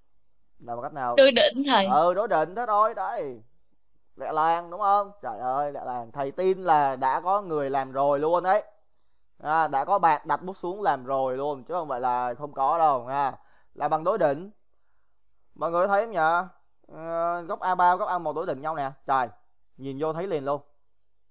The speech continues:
Speaker 1: Rõ ràng đối định luôn. Trời, chẳng lẽ hai góc này không đối định? Trời, đây, khoanh vô thấy nè. Nếu như giả sử như trong trường hợp chưa thấy, khoanh vô thấy nè. Đây. Trời, góc này và góc này không đối định chứ sao?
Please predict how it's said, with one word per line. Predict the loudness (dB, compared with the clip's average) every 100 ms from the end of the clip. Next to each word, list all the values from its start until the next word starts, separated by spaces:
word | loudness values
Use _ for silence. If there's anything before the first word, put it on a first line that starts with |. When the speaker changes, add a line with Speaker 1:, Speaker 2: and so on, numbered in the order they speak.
| _ _ _ -4
Speaker 1:
Rõ | 0
ràng | 0
đối | 0 -2
định | -2
luôn. | -2 -4 -6 _ -20 _ _
Trời, | 0 2 0 -8 -10
chẳng | -4
lẽ | -4
hai | -2
góc | -4
này | -2 -6
không | -6
đối | -8
định? | -8 -6
Trời, | -4 -2
đây, | 0 0
khoanh | -2 -6 -4
vô | -2 -2
thấy | -2
nè. | -2 -4
Nếu | -4 -6
như | -8 -8
giả | -6 -4 -4
sử | -6 -10
như | -10
trong | -8 -8
trường | -8 -6
hợp | -6 -6
chưa | -6
thấy, | -4 -4
khoanh | -6 -6
vô | -6
thấy | -6 -4
nè. | -8 -10 -20 -20 _ _ _ _ _ -20 -20 -12
Đây. | 0 0 0 -10 _ -20 -20 _ -2
Trời, | -2 0
góc | -4 -4
này | -4 -2
và |
góc | -6 -4
này | -8
không | -6 -6
đối | -6
định | -6 -10
chứ | -12
sao? | -10 -10 -10